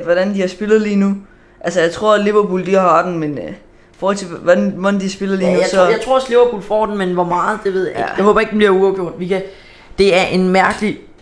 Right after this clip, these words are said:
Speaker 2: Jeg har også snakket med, øh, Emil om det her, men det er... Hvis du... Jeg synes, Premier League ser ud til at gå hen til en lille barn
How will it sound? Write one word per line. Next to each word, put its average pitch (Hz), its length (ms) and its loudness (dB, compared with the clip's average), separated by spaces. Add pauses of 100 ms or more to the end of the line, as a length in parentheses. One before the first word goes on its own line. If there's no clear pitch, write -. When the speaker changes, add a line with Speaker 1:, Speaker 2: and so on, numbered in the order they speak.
Speaker 2:
Jeg 196 100 2
har 196 60 2
også 196 140 -2
snakket 202 320 0
med, 185 240 -2
øh, 175 160 -4
Emil 196 240 -4
om 165 100 -6
det 185 80 0
her, 165 160 0
men 175 140 -6
det 175 180 -2
er... 180 120 0 (260)
Hvis 185 140 -8
du... 233 200 -6 (680)
Jeg 220 120 2
synes, 247 180 -6
Premier 226 320 -4
League 247 240 -2 (420)
ser 208 280 0
ud 233 180 -2
til 214 360 -4
at 190 200 -4 (180)
gå 214 100 0
hen 226 160 -2 (400)
til 175 240 -4
en 175 60 -6
lille 202 140 -4
barn 190 280 2